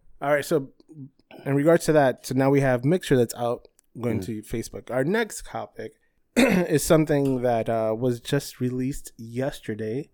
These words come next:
Speaker 1: was the trailer to Crash Bandicoot four.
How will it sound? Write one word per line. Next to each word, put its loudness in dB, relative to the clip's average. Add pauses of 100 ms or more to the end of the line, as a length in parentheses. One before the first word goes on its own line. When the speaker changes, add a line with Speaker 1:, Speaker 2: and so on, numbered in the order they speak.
(500)
Speaker 1:
was 0
the -2
trailer 2
to -6
Crash -4
Bandicoot -4
four. -2